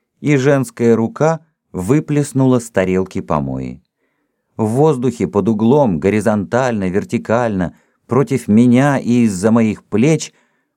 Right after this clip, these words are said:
проходили, исчезая в пропастях зеленого блеска, неизвестные люди южного типа. Все это было отчетливо, но прозрачно, как окрашенное стекло. Ни звука,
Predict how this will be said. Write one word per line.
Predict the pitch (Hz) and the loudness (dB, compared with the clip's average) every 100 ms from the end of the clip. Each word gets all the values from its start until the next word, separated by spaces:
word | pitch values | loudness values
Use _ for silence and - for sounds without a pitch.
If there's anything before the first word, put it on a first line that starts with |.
| _ | _
проходили, | - 127 - 120 95 123 170 151 151 | -2 -2 0 -2 0 -2 0 0 -2
исчезая | - 120 - - 110 95 127 123 | -2 -6 -6 -6 -4 0 0 0
в | 113 - | -6 -6
пропастях | 98 120 117 101 - 98 | -2 0 -2 -6 -4 -4
зеленого | 80 104 120 113 98 | 0 0 2 2 0
блеска, | 90 85 101 107 - 98 - _ _ _ - | 0 0 -2 -2 -2 -2 -2 _ _ _ -4
неизвестные | 85 92 92 87 95 90 80 78 71 | 2 2 2 0 0 0 -2 0 -2
люди | 71 107 131 123 | 0 0 0 -2
южного | 117 82 98 98 98 92 | -2 -2 -2 -2 -2 -4
типа. | 92 71 67 - - _ _ _ _ _ _ _ _ _ | -4 -10 -10 -14 -20 _ _ _ _ _ _ _ _ _
Все | - - | -6 -2
это | 156 156 | 0 0
было | 123 139 131 | -2 0 0
отчетливо, | 101 - - - 185 76 65 64 - _ _ _ _ _ | -2 -6 -4 -2 -2 -4 -6 -6 -12 _ _ _ _ _
но | - 90 165 | -2 0 0
прозрачно, | 131 139 113 123 131 87 - - 73 | -2 -4 -2 -2 0 -2 -6 -6 -6
как | - 85 | -4 -4
окрашенное | 87 - 107 117 107 110 104 | -4 -2 -2 -2 -4 -4 -4
стекло. | 101 - 113 78 65 58 _ _ _ _ _ _ _ _ - | -8 -10 -8 -6 -8 -10 _ _ _ _ _ _ _ _ -2
Ни | 110 175 | 2 2
звука, | 101 87 110 - 98 | 2 0 0 0 -8